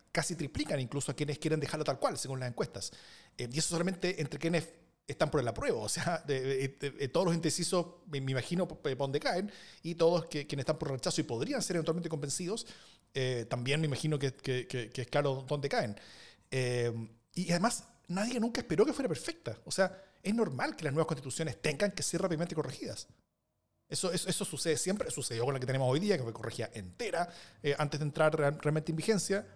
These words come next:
el, el, el, en mil novecientos noventa. Em, y toda esta discusión yo creo que ha sido un poquito tonta y el oficialismo ha sido un poquito lento en reaccionar, y eso yo creo que les ha costado votos para el plebiscito.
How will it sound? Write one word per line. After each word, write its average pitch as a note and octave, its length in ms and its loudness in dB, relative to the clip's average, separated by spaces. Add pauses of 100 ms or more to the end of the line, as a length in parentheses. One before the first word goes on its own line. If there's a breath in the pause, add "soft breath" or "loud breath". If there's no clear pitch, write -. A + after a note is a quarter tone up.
el, D3+ 140 -2
el, D3+ 360 -4
el, D#3 320 -4
en D3+ 180 -4
mil D#3 120 -4
novecientos D#3+ 280 0
noventa. G#3 380 2 (600 loud breath)
Em, C#3 600 2 (760)
y D#3 60 -4
toda F3+ 140 6
esta A#3+ 100 2
discusión G3+ 300 0
yo F#3 40 0
creo F3 120 0
que E3+ 40 0
ha D#3+ 40 0
sido F3 160 0
un E3+ 60 -6
poquito F#3+ 380 -6
tonta D3+ 380 -2
y C3 40 2
el B2+ 40 2
oficialismo C#3+ 320 0
ha D3+ 40 -2
sido D#3+ 160 -2
un E3 100 -4
poquito - 520 -6
lento F3 380 0
en C#3 80 -2
reaccionar, B2 340 -4
y A#2+ 40 -8
eso D3 160 -4
yo D3 100 -6
creo D3+ 140 -2
que D#3 60 -4
les D3 100 0
ha D3 40 0
costado D3 280 -2
votos C3 400 -6
para A2 160 -6
el G#2+ 60 -12
plebiscito. G#2+ 480 -6